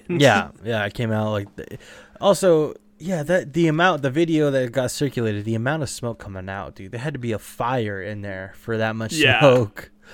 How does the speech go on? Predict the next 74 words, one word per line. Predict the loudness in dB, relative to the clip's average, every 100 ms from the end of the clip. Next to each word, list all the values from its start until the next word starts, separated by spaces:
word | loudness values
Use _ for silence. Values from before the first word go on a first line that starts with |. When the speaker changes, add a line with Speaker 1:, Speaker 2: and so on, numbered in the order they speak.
| -6
Speaker 1:
Yeah. | 0 4
Speaker 2:
So, | 6
yeah, | 6 6
it | 6
had | 8 6
Speaker 1:
Well, | 6
Speaker 2:
to | 2
be | -2
a |
Speaker 1:
and, | 0 0
Speaker 2:
vape. | -2 0
Speaker 1:
and | -2 0
the, | -4 -2
and | -2
the | 0
fact | 2 0 0
that | -2
it | -2
was, | -4 -6 -6
like, | -4 -6 -6 -10
that, | -6 -6 -2
like | -2
you | -2
said, | -2 0
that | -2
amount | -2 0 0 0
that | -2
had | -4
to |
be | -4 -4
in |
there, | -4
that | -4
had | -4
to |
be | -4
something | -6 -8
really | -8 -8 -6
seriously | -8 -8 -8 -8 -8
wrong, | -10 -6 -4 -4 -6 -16 -12
and | -8
it | -4
had | -2
to | -2
Speaker 2:
Mm-hmm. | -2
Speaker 1:
be, |
like, | -4 -4 -12
filling | 0 4 4 4
the | 0
room. | 0 -2 -2
It | 0
was | 0 0
just, | 0
like, | 0 2
barely | 2 2 0
coming | -2 -2 0
out | 0
of | 0
the, | 0 0 -2 -8
Speaker 2:
<laughs> | -2
Speaker 1:
of | 0 0
the | 0
Speaker 2:
Yeah. |
Speaker 1:
Xbox | 2 2 0 0 -4
itself. | -6 -6 -2 0
Speaker 2:
And | 0 2
Speaker 1:
Like, | 0 6
it | 6
was | 6
pretty | 6
Speaker 2:
dissolved. | 4
Speaker 1:
obvious | 2 0 -6 -6
what |
happened. | -6 -6 -8 -10 -12